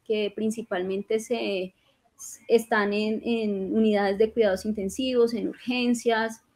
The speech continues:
y en una menor proporción en, en unidades intermedias y hospitalización, eh, obligándonos a tener una disponibilidad veinticuatro por siete. Eh, esto nos llevó a,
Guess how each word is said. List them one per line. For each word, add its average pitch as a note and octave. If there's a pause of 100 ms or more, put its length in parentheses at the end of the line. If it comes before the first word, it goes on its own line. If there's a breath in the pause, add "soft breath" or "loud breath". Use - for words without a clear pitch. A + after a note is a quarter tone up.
(200)
y G#3
en G#3
una G3+
menor G#3+
proporción G3+
en, F#3+ (100)
en F3+
unidades G3
intermedias F#3
y G#3+
hospitalización, F3+ (1300 soft breath)
eh, -
obligándonos A#3+
a C#4
tener G#3+
una G#3+
disponibilidad A3+
veinticuatro G#3+
por A#3+
siete. A3 (1300)
Eh, F#3
esto G#3+
nos A#3
llevó F3+
a, G#3